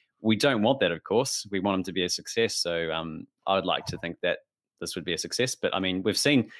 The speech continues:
we've seen, um, on the New Zealand side of things, Sarpreet Singh go over there and actually stay there. And actually, I mean, obviously not stay in the first eleven, but stay in the, um, the Bayern system. So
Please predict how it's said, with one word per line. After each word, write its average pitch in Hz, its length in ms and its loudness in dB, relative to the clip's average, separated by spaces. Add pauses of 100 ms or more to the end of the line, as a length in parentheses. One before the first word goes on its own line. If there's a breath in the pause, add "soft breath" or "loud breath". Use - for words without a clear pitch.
(100)
we've 131 120 2
seen, 202 360 4
um, 107 380 2
on 98 120 2
the 95 60 0
New 92 120 0
Zealand 120 280 2
side 87 160 4
of 85 100 -2
things, 80 260 -2
Sarpreet - 320 -2
Singh 90 360 -2 (400)
go 90 100 0
over 85 140 0
there 82 160 0
and 85 80 -2
actually 78 500 -6 (580)
stay 110 360 2
there. - 200 -2 (280)
And 80 140 -4
actually, 80 440 -2
I 87 40 0
mean, 85 160 0
obviously 87 380 0
not 78 160 -2
stay 76 180 -2
in 78 80 -4
the 78 80 -4
first - 340 -4
eleven, 71 300 -2
but - 180 -4
stay 82 360 2
in 82 160 -2
the, 76 240 -2
um, 76 220 -4
the 76 60 -6
Bayern 76 380 -2
system. - 380 -2
So 82 260 2